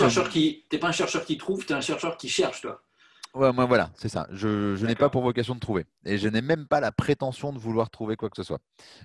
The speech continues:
Speaker 1: Euh, par contre, euh, j'ai vraiment la prétention de, de, de chercher des choses, euh, de les tester, de les mettre à l'épreuve, de les mettre, euh, de,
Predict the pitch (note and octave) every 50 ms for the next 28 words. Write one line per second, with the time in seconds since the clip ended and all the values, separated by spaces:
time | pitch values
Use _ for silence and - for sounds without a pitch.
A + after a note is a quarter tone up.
0 | - - - F#2 F#2+ F#2 F2+ F2 E2+ E2+ E2+ E2 D#2+ D#2+ D#2+ D#2 D2+ D2 D2 C#2+
1 | - _ - - - - D3+ D#3+ D3 - - A#2+ A2 G#2 G2+ G2 F#2+ F2+ F2+ G2
2 | E2 E2+ F#2+ A2+ B2+ C3 A#2+ G#2+ - A2 G2 - F#2+ F#2+ - C3 D3 C#3+ A#2+ G#2
3 | G2+ G2 F#2+ F2+ F#2 F#2 F2+ F2+ F2 F2 E2+ E2+ E2+ E2+ E2 E2 E2 E2 E2 D#2+
4 | D#2 F2+ F2+ F2+ C#3 C#3 - - B2+ A2+ G2 - - A2 B2 D3 D3+ D3 - _
5 | - - - - - - _ - F#2 G2 F#2+ F#2 F#2 F#2 F2+ F2+ F2+ F2+ F2+ F2
6 | F2 F2 F2 F2 F2+ F2+ F2 G2 F#2 F#2 F#2 - B2+ C3 - _ - C3+ C3+ C3+
7 | C3+ A2+ F#2+ F2+ G2 A2+ - - A#2+ A#2 A2+ - - B2+ B2 B2 B2 A#2 G#2 G2
8 | F2+ F2+ F2+ G2 G2 - - G2 F#2 E2+ E2 E2 D#2+ D#2 D#2+ D#2+ D#2+ D#2+ D#2+ D#2